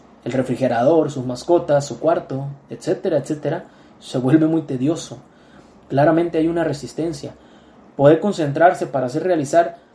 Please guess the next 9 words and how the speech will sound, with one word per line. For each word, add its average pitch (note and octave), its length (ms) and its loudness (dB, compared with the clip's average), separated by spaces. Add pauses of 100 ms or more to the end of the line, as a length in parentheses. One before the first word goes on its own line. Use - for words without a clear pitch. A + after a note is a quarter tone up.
(240)
eh, C3 360 -8 (1200)
todas E3+ 300 4
las C3 140 -2
tareas D3 280 0
indicadas D#3+ 480 0
de D#3 60 0
los C#3+ 160 -6
programas C3+ 480 0
señalados, C#3+ 720 -2